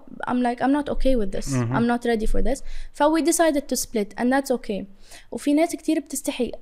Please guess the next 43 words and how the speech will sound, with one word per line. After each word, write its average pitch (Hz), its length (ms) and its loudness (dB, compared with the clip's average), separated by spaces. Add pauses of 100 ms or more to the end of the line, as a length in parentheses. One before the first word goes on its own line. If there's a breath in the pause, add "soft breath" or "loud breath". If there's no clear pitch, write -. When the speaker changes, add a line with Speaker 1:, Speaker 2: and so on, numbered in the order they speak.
Speaker 1:
by 240 120 2
the 240 80 2
way، 247 100 4
كشباب، 226 480 -4
مش 226 140 -6
بس 247 160 -6
بنات، 202 340 -4
I - 40 -8
wanna 202 320 -6
talk 202 180 -8
about. - 360 -10
If - 20 -14
you're 262 240 0
a 254 80 2
guy, 233 500 2
it's 233 160 -6
okay - 140 -8
إنك 254 340 -2
تكون 262 240 -4
emotional. 240 600 -2 (380 soft breath)
It's - 180 -6
okay - 100 -4
إنك 247 320 -2
تبكي. - 520 -8
It's 226 160 -8
okay 240 140 -8
إنك 233 420 -2 (520 soft breath)
تنكسر. 226 580 -2 (300)
هاي 240 300 0
الشي 247 480 -2
تعلمته 233 460 -2
جديد 214 480 -4 (380 loud breath)
from 220 340 -2
someone 247 360 0
I 202 220 0
know، 220 280 0
إنه 302 320 0
it's - 260 -6
fine 370 320 -4
to 277 60 -2
be 240 180 0
emotional. 202 480 -4 (380 loud breath)
أم، 208 580 -4